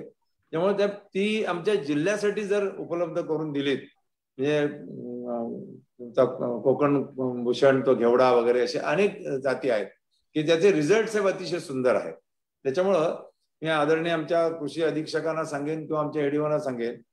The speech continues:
की आमच्या जिल्ह्यामध्ये विद्यापीठ आहे आणि ह्या जिल्ह्याच्या विद्यापीठामध्ये ज्या ज्या,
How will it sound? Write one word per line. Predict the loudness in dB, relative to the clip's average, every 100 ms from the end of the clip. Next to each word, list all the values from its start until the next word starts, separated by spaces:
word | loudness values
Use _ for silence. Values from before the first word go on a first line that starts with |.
| _ _ _
की | 4 6
आमच्या | 6 2 -2 4 6 6 4 4 0 -6 -2
जिल्ह्यामध्ये | 0 2 2 0 -2 -2 0 0 -2 -6 -14 -10
विद्यापीठ | 0 2 4 4 2
आहे | 0 -2 -6 _ _ _ _ -4
आणि | 0
ह्या | 0
जिल्ह्याच्या | 0 0 0 0 -4 -14 -8 0 2
विद्यापीठामध्ये | 2 2 0 0 -2 -2 -2 -2 -2
ज्या | -2 -2 0
ज्या, | 0 0